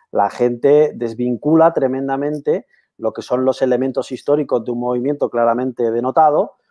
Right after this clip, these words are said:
con cualquier cosa que se pueda asemejar a la derecha. Y recordemos, en la época de la Segunda Guerra Mundial,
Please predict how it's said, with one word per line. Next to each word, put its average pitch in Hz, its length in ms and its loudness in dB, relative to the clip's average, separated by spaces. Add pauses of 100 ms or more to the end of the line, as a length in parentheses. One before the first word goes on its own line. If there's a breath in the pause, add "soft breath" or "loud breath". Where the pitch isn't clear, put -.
(160)
con 143 180 -2
cualquier 127 480 -2
cosa 143 240 -2
que 135 140 -6
se 120 100 -8
pueda 120 220 -4
asemejar 123 460 -4
a - 20 -4
la 117 100 -4
derecha. 113 480 -6
Y 104 60 -8
recordemos, 110 680 -4
en 123 160 -4
la 113 100 -4
época 117 280 -2
de 123 60 0
la 123 80 2
Segunda 123 420 -2
Guerra 127 160 0
Mundial, 147 500 0